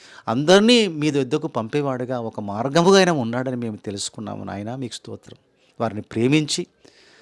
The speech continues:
రెండు రోజులు సమరయ ఊరిలో ఉన్నాడు, వారితో ఉన్నాడంటే ప్రియులారా,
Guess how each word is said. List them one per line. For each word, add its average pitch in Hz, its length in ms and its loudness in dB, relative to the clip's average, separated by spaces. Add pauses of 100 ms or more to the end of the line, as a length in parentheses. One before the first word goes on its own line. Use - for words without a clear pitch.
(120)
రెండు 113 220 -2
రోజులు 127 400 4
సమరయ 127 580 -2 (880)
ఊరిలో 131 360 2
ఉన్నాడు, 117 360 -4
వారితో 110 340 -6
ఉన్నాడంటే 104 520 -8
ప్రియులారా, 101 480 -12